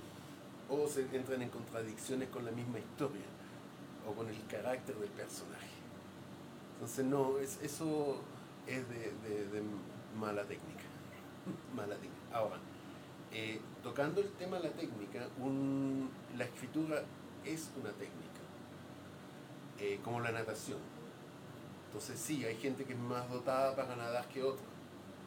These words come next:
y probablemente lleguen a la Olimpiada, etcétera. Pero a toda persona que tú aprendes, tomas clase, te preocupas de mej-,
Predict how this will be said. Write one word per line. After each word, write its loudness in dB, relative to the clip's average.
y -4
probablemente -2
lleguen -2
a 0
la 2
Olimpiada, 2
etcétera. -2
Pero 2
a -2
toda 4
persona 2
que -2
tú 0
aprendes, 4
tomas 0
clase, 4
te 4
preocupas 2
de 8
mej-, 4